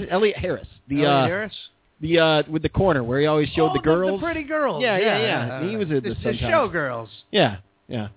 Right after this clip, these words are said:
Speaker 1: Uh, big news with media. If you, uh, the Sun Times. You remember a year ago they hired all, or they fired all of their photographers.
Speaker 2: Right.
Speaker 1: And they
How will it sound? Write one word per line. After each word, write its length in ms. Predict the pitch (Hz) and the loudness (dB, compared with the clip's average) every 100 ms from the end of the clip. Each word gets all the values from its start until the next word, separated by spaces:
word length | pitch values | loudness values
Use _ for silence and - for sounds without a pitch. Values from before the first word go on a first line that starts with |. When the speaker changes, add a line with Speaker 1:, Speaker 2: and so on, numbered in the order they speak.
| _ _ _ - | _ _ _ 2
Speaker 1:
Uh, 260 | 143 139 120 131 | 4 4 2 -2
big 200 | 120 190 | 0 0
news 320 | 208 208 302 - | -2 -6 -6 -8
with 120 | 139 | -8
media. 300 | 123 120 117 | -6 -4 -4
If 120 | 110 | -4
you, 240 | 131 127 - _ | -4 -4 -6 _
uh, 180 | 135 123 | -4 -2
the 120 | 127 123 | -2 0
Sun 200 | 208 196 | 0 0
Times. 440 | 208 254 143 113 | -2 -2 -4 -6
You 120 | 131 - 139 | -8 -8 -6
remember 320 | 180 226 226 | -2 2 4
a 60 | 160 | 4
year 220 | 160 247 | 2 2
ago 240 | 147 131 | 2 2
they 100 | 131 | 0
hired 340 | 131 160 208 135 | -2 0 0 0
all, 120 | 120 - | -2 0
or 120 | 139 | 0
they 140 | 135 | 0
fired 340 | 120 190 196 120 | 0 0 0 -2
all 160 | 127 | -2
of 60 | 127 | -2
their 100 | 123 | -4
photographers. 600 | 117 147 151 107 - - - _ | -2 -2 -4 -8 -18 -20 -20 _
Speaker 2:
Right. 200 | 156 139 - | -4 -4 2
Speaker 1:
And 80 | |
they 60 | 131 | 2